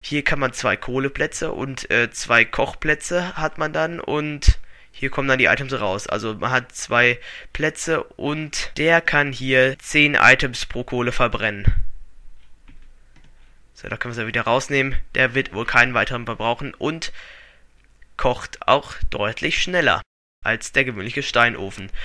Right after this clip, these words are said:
Und dann wiederum den mit Gold verstärkt. Hier auch mit einer Kohle. Der kann zwanzig Items pro Kohle kochen. Der ist natürlich doppelt so schnell wie der Eisenofen.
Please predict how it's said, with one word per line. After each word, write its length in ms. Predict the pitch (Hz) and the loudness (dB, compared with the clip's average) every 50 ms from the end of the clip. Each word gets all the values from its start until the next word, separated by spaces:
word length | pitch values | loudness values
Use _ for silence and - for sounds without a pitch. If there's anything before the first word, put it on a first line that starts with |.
| - - - | -6 -8 -10
Und 240 | - 123 131 - 127 | -10 -10 0 2 2
dann 320 | 131 151 175 170 139 - | 2 2 0 -6 -8 -8
wiederum 520 | 180 165 170 156 143 135 131 127 123 113 - | -2 2 2 2 2 0 -4 -6 -6 -6 -2
den 220 | - 156 160 160 143 | -2 -2 -2 0 -4
mit 180 | 131 - - | -4 -4 -2
Gold 240 | - 165 170 175 - | 0 0 0 0 0
verstärkt. 800 | - - - - - - 113 113 113 143 - - - - - - - - - - - - - - - - - - - - - - - - - _ _ | -2 2 6 6 6 6 8 6 6 6 4 2 -8 -10 -10 -8 2 4 4 4 4 2 -2 -2 -8 -12 -14 -20 -20 -20 -20 -20 -20 -20 -20 _ _
Hier 320 | _ - - - 117 - - | _ -10 -2 -2 -2 0 0
auch 180 | 104 117 - | -4 -4 -4
mit 300 | - 131 127 - - - - - - - - - - | -6 -6 -4 -4 -8 -8 -10 -14 -18 -20 -20 -6 2
einer 280 | - 131 135 135 135 135 | 4 4 6 6 2 0
Kohle. 460 | - - 151 147 156 156 160 160 156 - | 0 -4 -4 -2 0 0 0 0 0 2
Der 240 | 147 156 160 165 | 2 4 4 4
kann 360 | 160 - - 151 147 151 147 135 | 4 4 4 4 4 2 -2 -6
zwanzig 1040 | - - - - 151 139 160 175 202 220 226 208 - - - 120 110 107 - - - | -8 -8 -6 -6 0 2 2 2 2 0 -4 -8 -8 -6 -6 -4 -4 -4 -6 -2 2
Items 680 | - 107 110 110 113 - - 123 107 107 104 - - | 6 6 6 6 4 0 -2 -4 -4 -4 -8 -10 -10
pro 220 | - - - 120 117 | -8 -8 -8 -8 -8
Kohle 420 | - - 120 117 117 110 95 107 | -8 -8 -6 -4 -4 -4 -4 -6
kochen. 540 | - - - 110 101 - - 90 90 104 - - - - - - - - - - _ _ _ - _ - - - _ _ _ _ - - _ _ _ _ - | -8 0 2 2 2 2 -6 -10 -10 -4 -4 -4 -4 -4 -10 -18 -20 -20 -20 -20 _ _ _ -20 _ -20 -20 -20 _ _ _ _ -20 -20 _ _ _ _ -8
Der 80 | - - | -8 -6
ist 60 | 117 | -6
natürlich 400 | 123 - - 131 113 113 - - | -6 -8 -6 -6 -6 -6 -6 -4
doppelt 320 | - 120 113 - - 117 - | -4 -4 -4 -2 -6 -6 -4
so 120 | - 151 | -2 0
schnell 420 | - - - 175 170 180 190 208 | 0 0 2 2 2 2 2 2
wie 220 | - 135 139 143 139 | 0 0 0 0 2
der 260 | 151 151 156 - - | 4 4 4 6 6
Eisenofen. 800 | - 117 120 117 107 120 110 82 98 107 110 - - 113 104 | 4 4 4 2 -4 -6 -6 -4 -4 -4 -6 -6 -10 -10 2